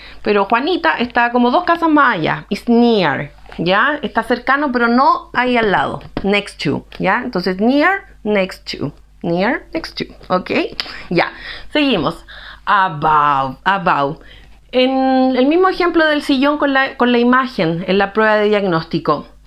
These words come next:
Eh, como no estaba esta palabra, above, por ejemplo, que puede estar así. No lo está tocando, pero está por sobre él, así como arribita. Puede estar como súper arriba, ahí justo,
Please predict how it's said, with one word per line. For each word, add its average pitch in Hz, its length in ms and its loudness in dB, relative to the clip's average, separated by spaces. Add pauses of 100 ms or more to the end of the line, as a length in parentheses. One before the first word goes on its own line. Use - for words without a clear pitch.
(440)
Eh, 190 160 -4
como 214 180 0
no 277 80 2
estaba 359 280 0
esta 330 200 0
palabra, 208 560 0 (200)
above, 156 640 0 (320)
por 180 120 -2
ejemplo, 180 480 -2
que 170 100 -4
puede 165 180 2
estar 165 200 -4
así. 147 420 -6
No 165 120 -2
lo 175 60 -2
está 233 240 -4
tocando, 165 480 -2
pero 160 100 -4
está 170 240 -4
por 165 120 -6
sobre 180 680 0
él, 156 140 0
así 170 320 -4
como 156 200 -2
arribita. 175 760 -2 (500)
Puede 165 180 0
estar 156 340 -4
como 151 260 0
súper 226 320 -2
arriba, 254 440 -2 (100)
ahí 190 260 0
justo, 247 480 -4